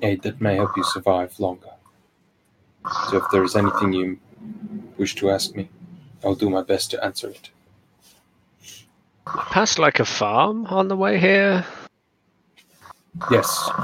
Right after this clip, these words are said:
Speaker 2: What was going on there?
Speaker 1: Uh, that is where we farm. Mostly boars.
Speaker 2: Right,
Speaker 1: For
Speaker 2: boars.
Speaker 1: for feeding, yes.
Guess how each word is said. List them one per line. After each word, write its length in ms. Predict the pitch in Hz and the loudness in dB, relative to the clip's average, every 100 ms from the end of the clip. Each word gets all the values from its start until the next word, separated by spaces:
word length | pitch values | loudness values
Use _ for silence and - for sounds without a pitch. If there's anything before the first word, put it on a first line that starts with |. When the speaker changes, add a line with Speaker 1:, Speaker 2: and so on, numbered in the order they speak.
| - - | -4 -4
Speaker 2:
What 180 | 135 135 | -2 0
was 140 | 139 | -2
going 280 | 135 147 147 | -2 0 0
on 200 | 143 147 | 0 0
there? 360 | 151 143 104 - _ _ _ _ _ - - - - - | 4 4 2 -2 _ _ _ _ _ -4 -4 -16 -18 -14
Speaker 1:
Uh, 340 | - 107 101 95 | -4 0 2 2
that 200 | 101 - | 0 -2
is 120 | 104 | -4
where 200 | 104 98 | 0 2
we 100 | 95 | 0
farm. 500 | 92 - 107 92 92 87 _ _ _ _ _ _ _ _ _ - - | -2 4 4 4 -2 -10 _ _ _ _ _ _ _ _ _ -20 -6
Mostly 320 | 131 131 - - | -2 0 0 -2
boars. 520 | - 98 98 92 - - - _ - - - - - | 0 2 0 -2 -6 -10 -20 _ -20 -20 -20 -20 -16
Speaker 2:
Right, 340 | - 120 101 | -4 0 0
Speaker 1:
For 60 | 95 | 0
Speaker 2:
boars. 420 | 110 98 98 - - - - _ _ | -2 -2 -4 -4 -6 -8 -12 _ _
Speaker 1:
for 120 | 101 | -14
feeding, 440 | - 107 98 95 - - - - - | -6 -2 -2 -4 -10 -16 -20 -20 -20
yes. 320 | 110 98 - | -12 -10 -10